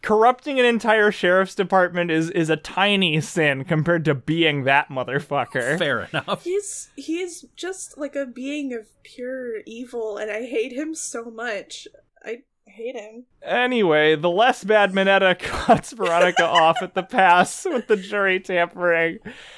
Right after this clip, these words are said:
Speaker 1: Hermione tells Veronica that while Hiram probably won't just straight up murder his own daughter, he might murder his own wife.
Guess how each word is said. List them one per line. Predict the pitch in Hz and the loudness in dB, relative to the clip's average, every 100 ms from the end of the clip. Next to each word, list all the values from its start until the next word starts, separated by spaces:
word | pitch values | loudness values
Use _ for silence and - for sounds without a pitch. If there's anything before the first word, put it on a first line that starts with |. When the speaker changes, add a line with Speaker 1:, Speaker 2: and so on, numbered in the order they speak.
| - - - | -20 -16 0
Speaker 1:
Hermione | 202 214 233 233 220 214 | 2 4 6 6 4 2
tells | 202 202 190 160 | 4 4 2 0
Veronica | 190 185 180 180 180 | 2 2 2 0 0
that | 160 | 0
while | 147 147 143 139 | 0 0 2 2
Hiram | 127 151 139 139 147 | 0 0 0 -2 -2
probably | 277 269 160 143 143 | 4 4 4 2 0
won't | 143 135 127 | 2 0 0
just | 147 - | -4 -4
straight | - 156 139 | -2 2 4
up | 139 | 2
murder | 147 143 143 143 | 2 0 2 2
his | 147 143 | 0 0
own | 147 143 | 0 2
daughter, | 139 147 143 151 | 2 4 2 0
he | 415 523 554 | -2 -2 -2
might | 640 698 762 640 523 - | -2 2 2 2 -2 -14
murder | - 640 571 554 554 523 | -6 -4 -4 -2 -2 -2
his | |
own | 523 554 494 440 | 0 0 0 0
wife. | - 554 427 - - - - | 0 0 0 -2 -10 -18 -20